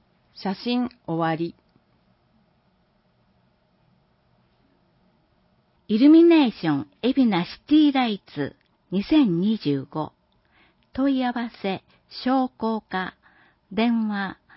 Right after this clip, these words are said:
Speaker 2: 零四六二三五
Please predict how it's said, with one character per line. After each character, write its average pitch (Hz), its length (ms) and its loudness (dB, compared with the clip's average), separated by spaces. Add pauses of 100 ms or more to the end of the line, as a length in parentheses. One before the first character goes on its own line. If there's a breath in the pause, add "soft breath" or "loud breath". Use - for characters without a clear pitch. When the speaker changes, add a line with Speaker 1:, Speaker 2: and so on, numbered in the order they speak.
(400 soft breath)
Speaker 2:
零 285 320 2
四 220 340 0
六 151 420 -8 (460 soft breath)
二 262 280 0 (120)
三 175 320 -4
五 151 260 -12